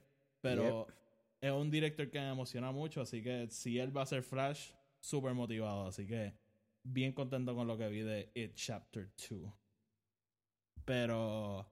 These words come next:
Speaker 1: pero sí, a-, además de eso, en cuanto a series, ah, no, película. Eh, Top Gun dos.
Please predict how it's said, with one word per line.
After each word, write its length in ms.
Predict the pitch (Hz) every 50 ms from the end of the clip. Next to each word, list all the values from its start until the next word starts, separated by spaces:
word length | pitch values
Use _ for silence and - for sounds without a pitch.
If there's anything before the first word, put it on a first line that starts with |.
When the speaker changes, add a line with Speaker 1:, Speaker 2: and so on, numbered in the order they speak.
| _ _ _ _ _ _ _ _ _ _ _ -
Speaker 1:
pero 240 | - 123 123 120
sí, 160 | 113 135 127 127
a-, 180 | 123 123 - -
además 440 | 127 123 123 123 123 123 127 139 139
de 140 | 135 156 170
eso, 340 | 185 - - 190 190 190 - - _ _ _ _ _ _ _ _ _ _ _ _ _ _ _ _ _ _ _ _ _ _ _ _ _ _ _ _ -
en 420 | - 127 123 123 120 120 120 120 120 120 -
cuanto 500 | 135 123 120 120 117 120 123 120 117 -
a 120 | 117 117
series, 880 | 117 - - - 156 170 190 180 160 151 151 165 196 202 - - - - _ _ _ _ _ _ _ _ _ _ _ _ _ _ _ _ _ _ _ _ _ _ _ _ - 139
ah, 100 | 147 143
no, 160 | 135 139 - - _ _
película. 500 | - 117 120 - 120 120 107 95 101 104 - _ _ _ _ _ _ _ _ _ - - _ _ _ _ _ _ -
Eh, 680 | - - - 151 143 135 135 135 131 131 127 127 127 - - - _ _ _ _
Top 340 | - 180 170 165 165 170 151
Gun 340 | 156 156 160 160 151 127 117
dos. 260 | 127 127 113 92 92